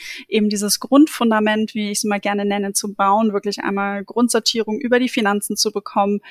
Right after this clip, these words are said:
sich zu schauen, welche anderen Produkte möchte ich dann reinnehmen, wie viel Geld ist überhaupt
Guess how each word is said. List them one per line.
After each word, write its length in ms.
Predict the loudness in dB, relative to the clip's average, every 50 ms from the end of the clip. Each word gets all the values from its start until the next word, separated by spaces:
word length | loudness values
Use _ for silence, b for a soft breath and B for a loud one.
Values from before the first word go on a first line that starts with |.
| B B B B B B B
sich 240 | -4 -2 0 0 0
zu 100 | 2 2
schauen, 340 | 4 4 6 6 4 4 4
welche 300 | 4 4 2 2 0 0
anderen 320 | 2 2 2 0 -2 -2
Produkte 400 | -4 _ -6 -6 -6 -4 0 0
möchte 260 | 2 2 2 0 0
ich 100 | -2 -2
dann 180 | -2 -2 -2 -2
reinnehmen, 560 | 0 0 2 2 2 2 2 2 2 0 0
wie 100 | 0 -2
viel 140 | -4 -4 -2
Geld 260 | 2 2 4 2 2
ist 140 | 0 -2 -4
überhaupt 600 | -2 -2 -2 -2 -2 -2 -4 -4 -4 -6 -8 -4